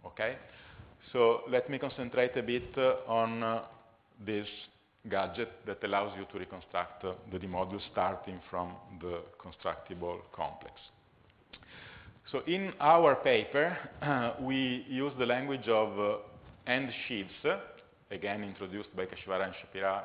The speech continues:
in two thousand and one, but maybe for exposition purposes, it, it is better to speak, uh, about,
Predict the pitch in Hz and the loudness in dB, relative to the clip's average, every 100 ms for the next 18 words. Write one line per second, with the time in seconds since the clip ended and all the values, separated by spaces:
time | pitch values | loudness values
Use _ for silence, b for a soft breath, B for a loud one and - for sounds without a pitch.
0 | 104 90 87 87 - 87 92 90 90 87 | -8 -14 -14 -16 -16 -6 -6 -4 -8 -8
1 | 90 - 110 127 127 113 117 170 - B | -8 -4 -2 4 4 4 0 -6 -8 B
2 | B B B B - - 113 120 135 135 | B B B B -20 0 2 2 0 -2
3 | 123 131 110 104 101 101 110 - - 98 | -2 -2 4 6 6 2 -8 -12 -12 -10
4 | 113 - 107 - 107 107 110 120 - - | -8 -8 -8 0 0 0 -6 -8 -12 -20
5 | _ 110 - 117 - 107 104 98 101 107 | _ -14 -10 -12 -12 -12 -8 -2 -2 -2
6 | 101 101 - 104 - 98 92 92 - 90 | -6 -8 -10 -8 -2 -2 -2 -6 -12 -2
7 | 90 92 92 | 0 0 -2